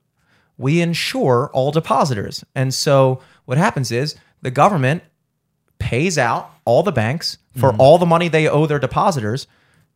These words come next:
Speaker 1: and the banks get off scot-free. And where does that money come from? Does the government have money? No. The
Speaker 2: No.
Speaker 1: government's money is your money.
Speaker 2: And the inflation goes up.
Speaker 1: So they come to you, essentially,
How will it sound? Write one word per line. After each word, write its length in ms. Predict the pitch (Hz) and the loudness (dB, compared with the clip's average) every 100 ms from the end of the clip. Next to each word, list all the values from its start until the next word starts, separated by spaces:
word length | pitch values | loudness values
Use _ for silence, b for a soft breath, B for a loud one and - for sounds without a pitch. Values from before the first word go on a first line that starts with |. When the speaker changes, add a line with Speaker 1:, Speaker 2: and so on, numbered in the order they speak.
| - | -10
Speaker 1:
and 80 | 156 | -8
the 40 | |
banks 240 | 151 170 - | -4 -6 -6
get 100 | 165 | -8
off 100 | 165 | -8
scot-free. 520 | - 185 - 220 180 _ _ _ _ b b - | -10 -14 -14 -16 -16 _ _ _ _ b b 2
And 140 | 156 | 4
where 80 | 180 | 6
does 80 | 180 | 4
that 120 | 185 | 2
money 200 | 180 185 | 4 4
come 180 | 170 196 | 4 2
from? 380 | 226 233 233 226 _ _ _ _ _ _ - | 2 0 -2 -10 _ _ _ _ _ _ -4
Does 160 | 220 226 | -2 -2
the 60 | 240 | 2
government 460 | 254 320 339 311 | 4 6 4 2
have 400 | - 170 190 180 | 0 4 6 6
money? 460 | 156 160 160 160 160 _ _ _ _ - | 4 4 4 0 -8 _ _ _ _ -4
No. 300 | 415 - - | 2 2 0
The 140 | 101 226 | -6 0
Speaker 2:
No. 60 | |
Speaker 1:
government's 420 | 262 302 302 262 - | 2 4 4 2 2
money 260 | 208 208 | 0 2
is 160 | 208 170 | 0 -2
your 260 | 175 240 202 | 2 4 4
money. 340 | 135 113 113 - | 2 0 -8 -12
Speaker 2:
And 80 | 104 | -8
the 40 | |
inflation 520 | 101 - 110 104 107 101 | -8 -4 -4 -4 -8 -10
goes 280 | 98 90 | -10 -12
up. 220 | 95 98 110 | -12 -12 -12
Speaker 1:
So 240 | - - 240 | -8 2 6
they 160 | 233 | 6
come 380 | 226 - 302 339 | 4 4 4 2
to 140 | - 294 | 0 2
you, 520 | 247 359 202 147 180 _ | 6 6 6 4 0 _
essentially, 800 | - 170 277 320 - 143 110 135 | 0 2 4 2 2 2 0 -4